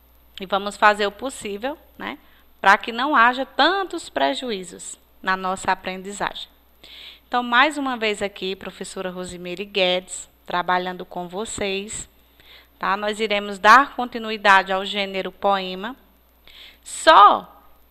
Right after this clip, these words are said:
que nós vamos tratar da linguagem que está sendo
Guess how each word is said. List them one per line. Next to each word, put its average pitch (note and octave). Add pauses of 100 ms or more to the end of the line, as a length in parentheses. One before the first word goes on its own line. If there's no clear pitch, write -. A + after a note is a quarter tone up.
(100)
que D#4
nós C4
vamos C#4+
tratar D4+
da B3+
linguagem D4+ (360)
que -
está A3+
sendo A#3